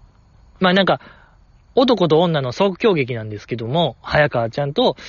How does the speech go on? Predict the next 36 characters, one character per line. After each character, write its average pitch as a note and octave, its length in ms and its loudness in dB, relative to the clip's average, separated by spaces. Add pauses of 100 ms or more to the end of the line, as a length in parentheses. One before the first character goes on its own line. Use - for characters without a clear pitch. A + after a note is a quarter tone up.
(460)
そ B2+ 180 -6
の、 A#2 280 -8 (240)
な C#3 120 -2
ん - 20 -6
か B2+ 100 -4
俳 D#3 200 2
優 C3+ 180 0
さ A#2+ 180 -4
ん A#2 60 -8
の、 A#2+ 240 -6 (4000)
あ F#3+ 180 4
の、 F#3+ 100 2
ま G3+ 140 4
あ、 D3 60 0
は F3+ 180 0
じ G3 140 0
め、 G#3 80 0
た A#3 140 -2
こ C4+ 80 2
焼 A#3 180 2
き - 0 -
パ C#4 140 2
ー - 40 0
テ E3+ 120 -4
ィ - 20 -2
ー - 20 -10
か C#3 80 -2
ら A#2+ 60 -4
始 D#3 200 -2
ま D#3 80 0
り D3+ 120 -2
ま D3 100 -2
す - 80 -20
け - 80 -8
ど A2+ 80 -6
も、 G#2+ 280 -8